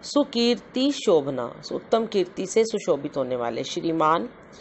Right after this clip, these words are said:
विभा-, विभूता-, विभूति स्वरूपा उमा से संपन्न, वेदांग वेद रूप अंगों वाले, वेद विन मुनिः वेदों का विचार करने वाले मननशील मुनि, भ्राजिष्णुः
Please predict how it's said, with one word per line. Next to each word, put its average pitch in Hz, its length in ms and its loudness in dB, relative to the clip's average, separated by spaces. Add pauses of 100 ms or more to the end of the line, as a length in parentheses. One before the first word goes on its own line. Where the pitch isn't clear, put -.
(360)
विभा-, 202 380 2
विभूता-, 202 720 2
विभूति 202 500 -2
स्वरूपा 180 520 2
उमा 170 300 4
से 226 160 -2
संपन्न, 135 560 -2 (920)
वेदांग 180 600 4 (1200)
वेद 220 260 4
रूप 226 220 -2
अंगों 160 280 0
वाले, 151 360 0 (300)
वेद 220 340 4
विन 185 240 0
मुनिः 156 580 -2 (160)
वेदों 175 280 -2
का 175 100 -4
विचार 156 420 -2
करने 139 280 -4
वाले 143 260 -2
मननशील 139 640 -4
मुनि, 139 360 -6 (400)
भ्राजिष्णुः 165 1120 0